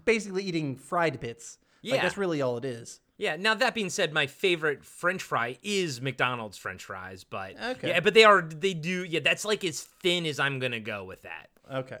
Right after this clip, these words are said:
Speaker 1: yeah. I mean, like, my, to get very pretentious, my absolute favorite kind of fry out there is, like, a classic Belgian fry.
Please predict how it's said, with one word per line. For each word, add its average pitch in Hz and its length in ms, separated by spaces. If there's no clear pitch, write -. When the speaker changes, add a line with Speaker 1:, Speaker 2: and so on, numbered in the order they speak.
Speaker 1:
yeah. 117 200
I - 20
mean, 131 120
like, 156 180
my, 190 340
to 156 100
get 151 200
very 165 200
pretentious, 127 460
my 127 140
absolute 143 420
favorite 139 380
kind 135 160
of 113 80
fry 135 240
out 120 100
there 120 160
is, 110 80
like, 123 140
a 117 60
classic 135 420
Belgian 127 440
fry. 151 400